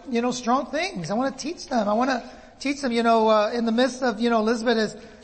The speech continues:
is home with us and Gabby's home with us, obviously, and, you know, all the stuff that we're going through, we're teaching Gabby, you know, so we wrote out a little prayer. I want her to be, um, you know, in the midst of all this stuff going on, we wrote,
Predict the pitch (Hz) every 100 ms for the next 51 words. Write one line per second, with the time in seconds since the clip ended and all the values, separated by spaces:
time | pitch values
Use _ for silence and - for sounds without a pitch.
0 | - - 208 175 233 247 226 226 247 208
1 | 175 220 247 240 202 226 247 240 233 233
2 | 240 190 185 202 233 226 254 247 214 160
3 | - - - 220 208 220 233 208 - 285
4 | 240 220 208 233 233 240 247 254 - 285
5 | 311 277 330 339 160 190 208 214 226 220
6 | 254 262 254 240 254 247 - 254 277 214
7 | - - - - 285 339 330 294 220 262
8 | 247 208 - - - - 226 208 190 180
9 | 214 - - 220 220 214 214 254 233 214
10 | 233 269 269 240 - - 254 - 240 233
11 | 240 220 220 233 226